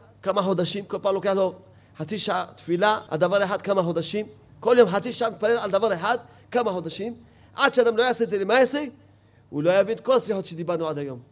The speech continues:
כלום. כי הכל נשאר תיאוריה. אבל כשהוא יעשה את זה, הוא יתחיל להבין. הנה, התחלתי להתפלל על דבר אחד, הנה, אני מתחיל להבין, כל ימי חיי השתדלתי, חשבתי, אני אשיג את זה, לא השגתי.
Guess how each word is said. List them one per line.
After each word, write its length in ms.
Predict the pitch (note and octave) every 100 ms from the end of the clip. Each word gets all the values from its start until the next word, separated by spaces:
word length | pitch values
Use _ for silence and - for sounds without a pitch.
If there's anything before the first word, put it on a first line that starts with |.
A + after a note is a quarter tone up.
| _ -
כלום. 300 | A#3 G#3+ A#2+ - _ _ _ _
כי 100 | -
הכל 180 | D#3 A#3
נשאר 200 | F#3+ G#3
תיאוריה. 440 | - F#3+ G3 E3+ B2 - _ -
אבל 100 | B2+
כשהוא 180 | - D#3+
יעשה 300 | C#3+ A#2+ G#3
את 60 |
זה, 160 | G#3+ C4+ -
הוא 80 | C3+
יתחיל 180 | C#3+ C#3+
להבין. 320 | D3 E3 - - - -
הנה, 200 | F3+ F3 A#2+ - - _ _ _
התחלתי 280 | C#3+ F#3+ A3
להתפלל 220 | E3+ F#3
על 80 | F3
דבר 240 | F3 F#3+
אחד, 200 | G3+ B3 E3+
הנה, 180 | C3 B2+ C3 -
אני 120 | A#2+
מתחיל 200 | A#2 C#3+
להבין, 460 | C#3+ D#3 D4 B3+ D#3+ - - _ -
כל 120 | F3+
ימי 140 | A3 G3
חיי 220 | G3 G3
השתדלתי, 540 | - E3+ G3 G3+ F3+
חשבתי, 360 | F3 F3+ A3 F#3+
אני 160 | G3
אשיג 240 | F3+ A3+ F3+
את 80 | F3
זה, 160 | A#3
לא 100 | A3+
השגתי. 360 | C#4 C4 -